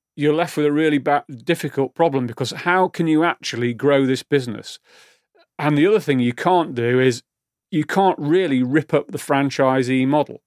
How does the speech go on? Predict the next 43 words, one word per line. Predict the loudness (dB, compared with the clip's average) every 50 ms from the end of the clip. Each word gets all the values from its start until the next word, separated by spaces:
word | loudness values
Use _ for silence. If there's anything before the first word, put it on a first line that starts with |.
| _ _ _
because | -10 -4 -2 -2
if | -2 -2 0
you | -2 0
rip | 2 0 0 2 0
up | 0 0
the | 0 -6
franchisee | -2 0 0 2 0 0 0 2 2 2 2 2 0 0 0 0
model, | -2 -2 -4 -4 -4 -6 -6 -8 _ _ _ _ _ _ _
you, | 0 0 0 0 -2 -8 -6 -2
are | -2
you | 0 0 0 0
really, | 0 0 0 0 0
are | 0 -2 -4
people | -2 -2 -2 0 0 0
really | 0 2 2 2 0 0
suggesting | -2 -4 -2 -2 -2 -2 -2 -2 -4 -2
that | -2 -2
you | -2 -4 -4
could | -4 -4 -2
go | 0 0 0 2
and | 0 0
own | 0 0 0 0 2
your | 2 2 2
own | 2 0 0 -2
stores | -4 -4 -2 0 0 2 0 0 -2
with | -2 0
all | 0 0 0
the | 2 2
overheads | 2 2 2 2 2 0 -2 0 0 -2 -2 -2 -2
and | -2 0
all | 0 0 0
the | 0
problems | -2 0 -2 0 0 0 -2 -2 -2 -2
that | -4 -4
all | 0 0 0 2
the | 2 0
other | 2 0 0 0
restaurant | 0 -2 -4 -4 -6 -2 0 0 0 0 0
groups | 0 0 0 0 0 -2
are | -4 -2
having? | -2 -2 0 0 0 0 -2 -4 _ _ _ _ _ _ _ _ _ _ -2
It's, | -2 -2 -2 -4 -8 -10 _ _ _ _ _ _ _ _
it's, | -2 -2 -2